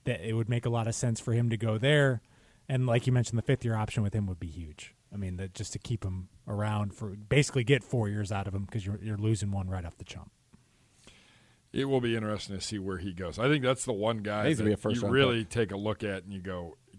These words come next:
Speaker 2: is he first round? Does he go in the first five or ten picks of the second round on day two?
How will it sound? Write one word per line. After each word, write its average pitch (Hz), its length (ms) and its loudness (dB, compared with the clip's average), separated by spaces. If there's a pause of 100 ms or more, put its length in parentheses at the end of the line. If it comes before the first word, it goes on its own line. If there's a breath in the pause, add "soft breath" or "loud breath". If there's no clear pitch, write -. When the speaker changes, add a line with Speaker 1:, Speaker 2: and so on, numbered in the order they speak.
(140)
Speaker 2:
is 107 140 -6
he 98 120 -6
first 151 400 -2
round? 151 420 -2 (160)
Does 107 200 -4
he 110 60 -6
go 123 300 4
in 117 140 0
the 104 100 -2
first - 400 -4
five 117 320 0
or 113 60 -4
ten 117 300 -2
picks - 260 0
of 104 60 -8
the 82 80 -8
second 127 420 0
round 139 380 -2
on 104 160 -4
day 110 260 -6
two? 156 480 -4